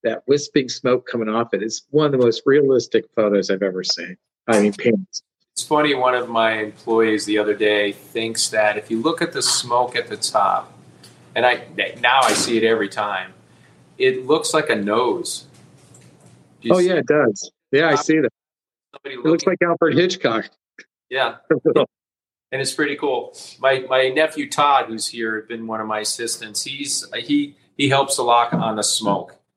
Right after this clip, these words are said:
Speaker 2: Uh, he loves doing that, and we come up with patterns and different things. We look at photos online, and, uh, Todd softens that with airbrush. That's what makes it look so, so realistic.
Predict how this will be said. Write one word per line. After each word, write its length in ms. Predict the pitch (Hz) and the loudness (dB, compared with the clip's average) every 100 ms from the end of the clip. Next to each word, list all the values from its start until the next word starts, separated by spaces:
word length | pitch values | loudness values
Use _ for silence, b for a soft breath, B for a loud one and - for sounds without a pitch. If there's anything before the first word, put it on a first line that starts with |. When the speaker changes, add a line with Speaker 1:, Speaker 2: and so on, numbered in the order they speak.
| _ _ - | _ _ -2
Speaker 2:
Uh, 120 | 107 | 0
he 160 | 104 135 | 0 0
loves 360 | 120 120 113 98 | 4 2 2 0
doing 340 | 113 107 104 | 0 0 0
that, 280 | 104 104 104 | 2 2 0
and 100 | 107 | -2
we 100 | 110 | -4
come 200 | 110 113 | -4 0
up 160 | 107 104 | 2 2
with 140 | 101 | -2
patterns 600 | - 104 101 101 98 101 | 0 2 2 0 -10 -10
and 120 | 98 95 | -12 -12
different 340 | 104 101 95 | -14 -14 -10
things. 300 | 104 104 101 | -10 -10 -12
We 60 | 104 | -6
look 180 | 104 107 | -6 -6
at 80 | - | -6
photos 420 | 107 107 101 101 | 0 0 0 -2
online, 500 | 101 98 101 101 98 101 - B B B | -4 0 2 2 0 -6 -10 B B B
and, 400 | 104 104 101 101 | 2 4 4 2
uh, 300 | 98 98 98 - | 0 0 -2 -6
Todd 280 | - 120 110 | 0 2 2
softens 460 | - 110 107 110 104 | 2 4 2 -2 -2
that 180 | 104 101 | -2 -2
with 140 | 92 - | -10 -10
airbrush. 520 | 101 113 104 90 - | -8 -8 -6 -6 -4
That's 240 | 110 107 | -4 -4
what 140 | 113 107 | -6 -8
makes 280 | 104 101 110 | -6 -4 -4
it 40 | |
look 220 | 98 98 | -4 -2
so, 640 | - - 117 107 98 - _ | -2 0 2 2 0 -6 _
so 300 | - - 123 | -4 2 2
realistic. 720 | 101 104 98 101 - - - | 4 2 0 -2 -4 -6 -10